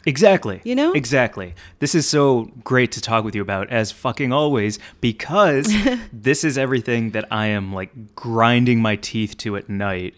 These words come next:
Speaker 2: Hmm.
Speaker 1: And hearing you just be like, "Hey, little bitch,
Speaker 2: <laughs>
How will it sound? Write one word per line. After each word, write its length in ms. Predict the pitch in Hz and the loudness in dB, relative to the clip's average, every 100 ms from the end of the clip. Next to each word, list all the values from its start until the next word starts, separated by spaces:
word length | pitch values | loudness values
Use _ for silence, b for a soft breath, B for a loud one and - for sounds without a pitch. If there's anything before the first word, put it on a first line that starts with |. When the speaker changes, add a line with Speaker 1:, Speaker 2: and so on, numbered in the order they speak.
| - | -6
Speaker 2:
Hmm. 440 | 262 226 190 180 185 _ | -4 -4 -6 -10 -14 _
Speaker 1:
And 200 | 110 107 | -4 -4
hearing 360 | 104 127 117 110 | 0 2 2 0
you 120 | 110 | -2
just 200 | 104 - | -4 -6
be 100 | 107 | -8
like, 340 | 101 98 - _ - | -8 -10 -16 _ -4
"Hey, 120 | 208 | 0
little 140 | 196 | 2
bitch, 340 | 185 202 - - _ | 0 -4 -6 -14 _
Speaker 2:
<laughs> 140 | _ | _